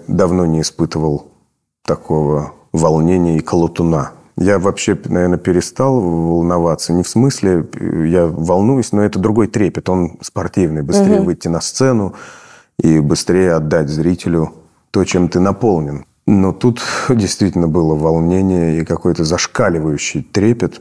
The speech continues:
Speaker 1: который сразу вроде бы унялся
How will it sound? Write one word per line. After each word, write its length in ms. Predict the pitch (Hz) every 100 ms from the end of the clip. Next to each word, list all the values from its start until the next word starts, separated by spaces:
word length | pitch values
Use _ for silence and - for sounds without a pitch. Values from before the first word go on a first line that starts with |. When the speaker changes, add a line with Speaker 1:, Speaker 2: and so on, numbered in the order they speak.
| -
Speaker 1:
который 520 | 117 135 107 95 85 - -
сразу 420 | - 98 90 78 80
вроде 380 | 80 85 78
бы 260 | 76 78 80 -
унялся 640 | - 90 113 143 - -